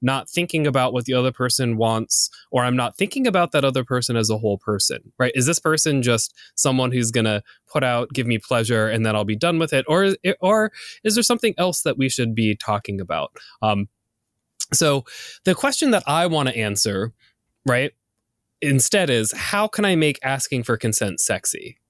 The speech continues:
right? So instead of talking about ruining the mood, how can I make this a fun, sexy part of sex play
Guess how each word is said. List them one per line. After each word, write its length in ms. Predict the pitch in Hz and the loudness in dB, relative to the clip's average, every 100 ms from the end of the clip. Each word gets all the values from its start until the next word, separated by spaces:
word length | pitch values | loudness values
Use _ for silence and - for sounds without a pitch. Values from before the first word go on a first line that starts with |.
| - | -2
right? 200 | 110 - | -2 0
So 120 | - 139 | 0 0
instead 260 | 131 214 | 2 2
of 80 | 214 | 0
talking 360 | - 175 165 160 | 0 -2 0 0
about 280 | 139 123 123 | 2 0 0
ruining 440 | 123 123 120 117 | 2 2 2 2
the 80 | 110 | 2
mood, 400 | 107 107 104 104 - - | 2 2 2 -2 -6 -20
how 220 | - - 208 | -6 -2 -2
can 180 | - | 0
I 100 | 247 | 2
make 220 | 196 156 - | 4 2 2
this 200 | 120 - | 0 0
a 120 | 113 | -2
fun, 540 | 107 - 143 143 139 143 | -4 -2 0 2 0 -2
sexy 760 | - - 139 - 135 123 117 - _ _ | -2 -2 -2 -2 0 2 0 -4 _ _
part 320 | - 120 120 | -2 -2 0
of 100 | 117 | -2
sex 280 | - 113 - | -2 -2 -4
play 420 | - 117 101 98 | -2 0 2 -2